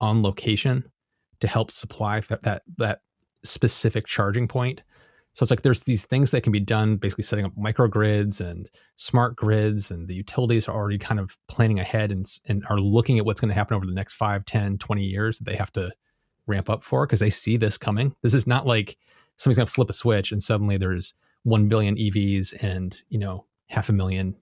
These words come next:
semi trucks is suddenly here. It's, it's gonna be ram-, it's ramping up slowly. And so the utilities see the writing on the wall and they're trying to get ahead of it. So they're gonna, they have to go hand in hand. If they don't go hand in hand, we're gonna end up in a bad place.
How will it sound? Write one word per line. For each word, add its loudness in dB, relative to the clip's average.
semi 0
trucks -6
is -4
suddenly -2
here. -6
It's, -2
it's 0
gonna 2
be 0
ram-, 0
it's -10
ramping 2
up -6
slowly. -10
And -2
so 4
the 2
utilities 0
see 0
the 4
writing 2
on -2
the -6
wall -6
and -10
they're -6
trying -6
to -6
get -12
ahead -6
of -12
it. -16
So 2
they're 0
gonna, 2
they 4
have 0
to 0
go 0
hand -4
in -10
hand. -4
If 2
they 0
don't 0
go 2
hand 4
in 6
hand, 2
we're 0
gonna 2
end 0
up 2
in 2
a 0
bad 2
place. 0